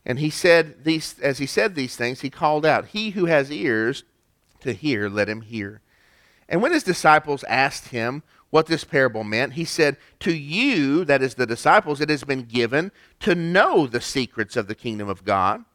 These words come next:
but for others they are in parables." That is almost as if to say they are in disguise.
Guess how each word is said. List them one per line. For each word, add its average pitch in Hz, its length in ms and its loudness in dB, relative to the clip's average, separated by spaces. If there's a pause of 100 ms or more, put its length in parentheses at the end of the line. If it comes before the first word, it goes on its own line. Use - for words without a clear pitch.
(420)
but 170 140 6
for 180 260 2
others 175 440 4
they 165 180 4
are 170 160 6
in 170 220 -2
parables." 127 1080 -2 (320)
That 226 160 4
is 208 100 0
almost 214 360 4
as 175 160 0
if 185 140 2
to 151 80 -16
say 185 200 4
they 175 180 4
are 175 100 4
in 175 160 0
disguise. 135 960 0